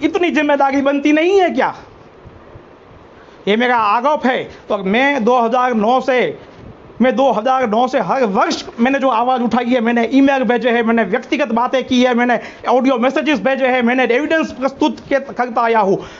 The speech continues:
मैंने मोदी जी के भी कानों में ये बातें ना-, डाली है। मैंने यूपीए को भी कहा था, मैंने उत्तराखंड की सरकारों को, हरीश रावत हो या बहुगुणा जी हो या रा-, निशंक जी हो, और अभी जो थे रावत जी,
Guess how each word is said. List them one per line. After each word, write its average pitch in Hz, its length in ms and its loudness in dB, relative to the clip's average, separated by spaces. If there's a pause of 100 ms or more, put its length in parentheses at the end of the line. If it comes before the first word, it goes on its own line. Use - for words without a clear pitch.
(120)
मैंने 247 220 0
मोदी 262 340 0
जी 277 140 0
के 294 120 -2
भी 262 160 0
कानों 254 460 -2
में 254 120 0
ये 247 100 0
बातें 226 280 0
ना-, 214 280 -2
डाली 202 260 0
है। 175 100 2
मैंने 220 200 0
यूपीए 277 400 -2
को 285 100 -2
भी 262 100 -2
कहा 226 260 0
था, 175 300 -2 (920)
मैंने 240 680 0
उत्तराखंड 240 680 -2
की 233 140 2
सरकारों 247 460 0
को, 240 160 2
हरीश 220 260 0
रावत 240 320 0
हो 247 100 0
या 247 220 0
बहुगुणा 240 440 0
जी 233 140 0
हो 226 300 0 (300)
या 220 140 0
रा-, 220 280 0
निशंक 254 320 0
जी 247 180 2
हो, 202 320 0 (180)
और 220 100 -2
अभी 233 220 0
जो 233 140 0
थे 233 160 -2
रावत 247 400 -4
जी, 233 220 4